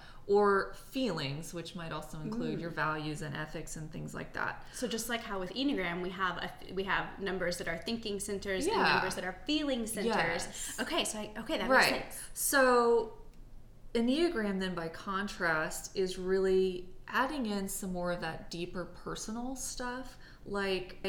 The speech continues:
Speaker 1: childhood wounds,
Speaker 2: Mm.
Speaker 1: um, what basic fears you have, you know, and what your driving desires are, kind of what you run away from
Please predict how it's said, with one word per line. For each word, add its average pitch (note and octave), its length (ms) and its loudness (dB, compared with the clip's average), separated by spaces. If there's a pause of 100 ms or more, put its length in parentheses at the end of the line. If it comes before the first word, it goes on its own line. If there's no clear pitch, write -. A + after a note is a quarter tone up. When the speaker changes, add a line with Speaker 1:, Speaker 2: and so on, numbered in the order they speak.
(100)
Speaker 1:
childhood F#3 400 -4
wounds, F3+ 600 -6
Speaker 2:
Mm. G#3+ 360 -4
Speaker 1:
um, E3+ 400 -4
what G#3+ 320 2
basic F#3 340 4
fears F3+ 540 -2
you G3+ 140 0
have, F#3+ 540 -2 (360)
you F#3 120 -4
know, F3 420 -2 (100)
and E3+ 560 -2
what F#3 200 0
your F#3+ 120 2
driving F3 720 0
desires D#3+ 520 -4
are, D#3+ 480 -4
kind F3+ 180 -4
of F3 180 -4
what F3 180 0
you F3+ 140 -4
run E3+ 240 -4
away D#3+ 260 -6
from E3 560 -8